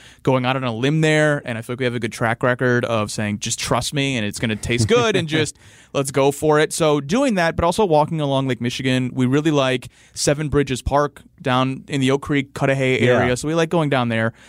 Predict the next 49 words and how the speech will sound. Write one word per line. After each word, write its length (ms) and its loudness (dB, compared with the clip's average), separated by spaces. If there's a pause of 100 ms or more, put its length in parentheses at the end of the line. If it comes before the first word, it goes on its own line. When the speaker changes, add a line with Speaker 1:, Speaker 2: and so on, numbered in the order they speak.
(160)
Speaker 1:
uh, 200 4
as 140 -2
well 120 0
and 80 0
spending 220 -2
time 140 0
with 120 0
our 60 2
dog 320 -2
and 240 0
letting 220 0
her 160 -4
get 120 -6
out 140 0
and 100 -6
running 180 -2
around. 340 -2
So 100 0
those 180 2
are 60 -2
probably 560 0 (440)
the 100 2
two 220 -2
things 260 -2
we 60 2
like. 340 0
If 140 -6
you, 260 -2
if 100 -6
you 80 0
hike 220 -2
a 60 -2
bunch, 300 -2
then 140 0
you 60 0
get 140 -2
to 80 -6
eat 100 -6
and 100 -8
drink 360 0
afterwards, 520 0
and 140 2
you 100 2
feel 140 0
like 180 0
you 120 -2
earned 260 0
it. 160 -4
So, 320 0